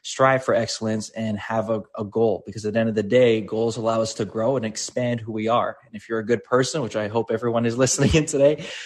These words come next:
that'll just expand who you are at a very big level. And hey, you may impact people in a very large way by doing so. So those are kind of the three things I would say I really focus on for myself currently.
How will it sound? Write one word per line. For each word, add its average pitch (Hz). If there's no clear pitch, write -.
that'll 123
just 123
expand 131
who 127
you 123
are 123
at 120
a 117
very 113
big 107
level. 110
And 139
hey, 127
you 107
may 117
impact 120
people 117
in 113
a 110
very 110
large 110
way 110
by 107
doing 110
so. -
So -
those 127
are 123
kind 117
of 107
the 104
three 120
things 107
I 107
would 104
say 104
I -
really 104
focus -
on 104
for -
myself 104
currently. -